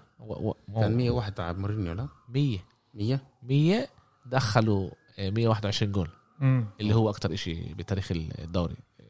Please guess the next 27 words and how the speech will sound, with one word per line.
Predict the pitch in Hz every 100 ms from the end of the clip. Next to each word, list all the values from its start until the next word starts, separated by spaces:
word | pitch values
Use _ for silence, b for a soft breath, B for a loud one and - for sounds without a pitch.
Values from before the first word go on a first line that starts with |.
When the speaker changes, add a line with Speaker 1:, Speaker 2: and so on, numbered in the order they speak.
| 65
Speaker 1:
آه، | 95 98
مورينيو، | 98 98 101 85
ريال | 101 101
مدريد | 98 98
تبعت | 104 92 -
مورينيو | 101 104 101
ب |
Speaker 2:
مورينيو. | 101 98
Speaker 1:
ألفين | 98 101
واثناش. | 92 95 - - b b b b b b -
آه، | 113 110 110 110 113 113 117 107 - _ _ _ _ _ -
بفكرش | - 104 104 - 170 170 -
بيقدروا | 98 104 104
يخسروا | 107 98 107 - 98 90
الدوري | 87 95 - 98 98 92
السنه | - 92 101
هاي، | 160 202 -
خلص | 92 - - - - _ -
يعني | 82 87
خلصت. | - 123 139 180 - B B B B B
آه، | 104 104 104
برشلونه | 104 107 - 120 117
بامل | 107 98 101
انه | 95
تبلش | 92 101 92 - 92
تبل-، | 95 95 139 156 92
تبني، | - 165 160 156 151